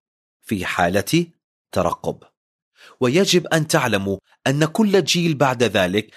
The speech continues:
عاش في نفس حالة الترقب تلك، ونحن جميعاً نعيش اليوم، أو ينبغي أن نعيش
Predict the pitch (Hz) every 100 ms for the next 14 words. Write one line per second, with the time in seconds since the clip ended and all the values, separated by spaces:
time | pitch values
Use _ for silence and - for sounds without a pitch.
0 | - - 147 196 - 170 170 135 175 208
1 | - 151 - 110 127 147 160 160 123 120
2 | 143 143 151 123 87 - - _ _ _
3 | _ _ 113 139 170 165 131 131 160 95
4 | 101 92 80 113 - 95 101 123 156 151
5 | 147 156 156 202 208 143 101 92 - 92
6 | 85 78 131 123 123